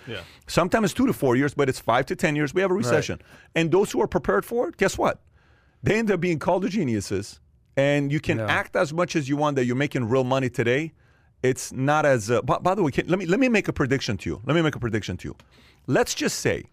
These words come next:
Speaker 2: let's just say, let's just say,
Speaker 3: Mm-hmm.
Speaker 2: let's just say,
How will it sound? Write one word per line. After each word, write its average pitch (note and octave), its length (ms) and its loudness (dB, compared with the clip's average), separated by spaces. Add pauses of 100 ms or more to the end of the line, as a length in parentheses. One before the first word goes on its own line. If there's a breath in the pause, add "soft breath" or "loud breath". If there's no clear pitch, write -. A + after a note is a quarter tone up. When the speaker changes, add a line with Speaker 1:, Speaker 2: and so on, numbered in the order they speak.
(320)
Speaker 2:
let's D#3+ 220 2
just C3+ 180 -2
say, E2+ 240 -4 (460)
let's C#3 240 0
just - 180 -4
say, - 300 -8
Speaker 3:
Mm-hmm. A#2 340 -12 (220)
Speaker 2:
let's C3+ 180 2
just - 160 -4
say, E2 200 -8